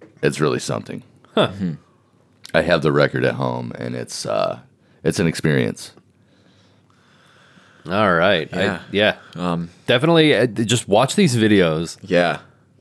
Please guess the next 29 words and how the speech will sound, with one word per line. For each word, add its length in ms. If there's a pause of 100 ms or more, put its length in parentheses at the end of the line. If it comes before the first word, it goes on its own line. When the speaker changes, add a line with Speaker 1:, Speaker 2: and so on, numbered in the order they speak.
(120)
Speaker 2:
and, 160
like, 280 (340)
see 380
what 280
we're 180
<laughs> 120
seeing. 600
Speaker 3:
Yeah, 280
it's 400 (260)
a 80
lot. 420 (1000)
Speaker 2:
Um, 600 (480)
does 100
that 200 (200)
put 140
it 60
back 200
to 80
me? 280
Speaker 3:
Yeah, 260
that's 240
you. 160
So, 400 (260)
wha-, 300
another 300
song 260
from 160
you, 120
Nick. 240